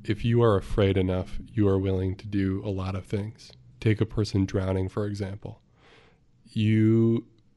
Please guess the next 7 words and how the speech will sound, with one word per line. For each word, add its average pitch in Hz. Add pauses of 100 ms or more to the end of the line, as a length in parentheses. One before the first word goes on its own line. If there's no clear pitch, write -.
(220)
don't 113
exactly 98
have 95 (200)
the 98
discernible 92 (800)
choices 95
or, 92